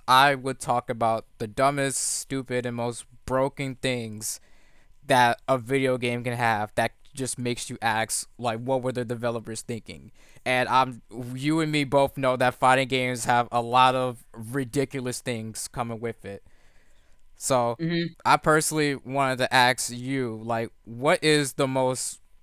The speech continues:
Speaker 1: dumbest, most broken thing in any fighting game that you, that just makes you question why the developers would do this?
Speaker 2: Ooh, there's a few. So, my instant thought goes Smash Four Rage, because even though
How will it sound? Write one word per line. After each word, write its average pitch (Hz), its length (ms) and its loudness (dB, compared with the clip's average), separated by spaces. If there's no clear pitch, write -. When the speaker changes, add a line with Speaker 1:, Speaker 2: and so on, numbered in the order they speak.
Speaker 1:
dumbest, 143 460 2
most 123 280 -6
broken 127 380 -2
thing 117 300 -6
in 120 100 -4
any 165 240 0
fighting 123 400 0
game 110 360 -8
that - 260 -10
you, 117 240 -12
that 120 180 -2
just 120 160 -10
makes 127 260 -6
you 120 160 -10
question 117 640 -6
why 117 380 -2
the 120 100 -4
developers 110 640 -10
would 101 120 -16
do 107 180 -12
this? 95 400 -12
Speaker 2:
Ooh, 151 480 2
there's 127 280 -2
a 107 60 -14
few. 107 640 -8
So, 196 380 0
my 185 240 4
instant 220 460 -4
thought 185 400 0
goes 165 240 0
Smash 160 260 -2
Four 156 220 -4
Rage, 123 340 -4
because 165 320 -6
even 233 280 0
though 220 200 0